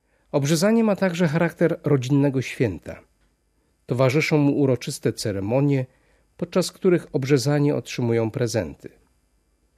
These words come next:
Jedno z arabskich przysłów głosi, że Arab jest królem na swoim weselu i w dniu obrzezania.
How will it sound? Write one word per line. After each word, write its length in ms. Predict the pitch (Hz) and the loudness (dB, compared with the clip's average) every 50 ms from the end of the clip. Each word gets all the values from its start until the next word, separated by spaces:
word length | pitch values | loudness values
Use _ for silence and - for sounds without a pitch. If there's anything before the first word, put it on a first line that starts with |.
| _ _ _ _ | _ _ _ _
Jedno 240 | 135 127 127 147 147 | -4 0 2 2 2
z 100 | 135 - | 2 2
arabskich 520 | 151 143 151 175 175 - - 185 165 - | 2 2 2 0 -2 -4 -2 -2 -4 -4
przysłów 480 | - - - 185 175 - 165 139 117 110 | -4 -4 -4 -4 -2 -2 -2 -2 -2 -2
głosi, 460 | 104 107 120 139 135 - - 147 139 | 0 2 2 2 0 0 -2 -2 -2
że 320 | 123 123 123 127 123 120 110 - _ _ _ _ _ _ _ _ _ _ - | -2 0 0 2 0 0 -2 -8 _ _ _ _ _ _ _ _ _ _ -4
Arab 480 | 131 131 147 165 170 160 151 - - - _ _ - | -2 0 0 0 0 0 -2 -6 -12 -20 _ _ -6
jest 260 | - 123 113 - - | -4 -4 -4 -6 -8
królem 480 | - - - - 175 175 170 156 147 139 | -10 -4 0 2 4 6 4 4 4 2
na 100 | 131 120 | 0 -2
swoim 460 | - - - - 143 135 120 120 107 | -4 -4 -2 0 2 2 2 0 -2
weselu 600 | 98 98 101 - - - 156 156 151 147 147 143 - _ _ _ _ _ _ _ _ - _ - | -4 -2 0 2 2 2 0 0 -2 -2 -2 -2 -4 _ _ _ _ _ _ _ _ -16 _ -2
i 80 | 196 170 | 0 0
w 60 | 143 | 0
dniu 280 | 123 107 104 113 117 113 | -2 -2 -2 -2 -2 0
obrzezania. 760 | 123 107 113 110 120 117 104 120 101 87 76 - - _ | -2 -2 0 0 0 0 2 0 -2 -2 -4 -10 -16 _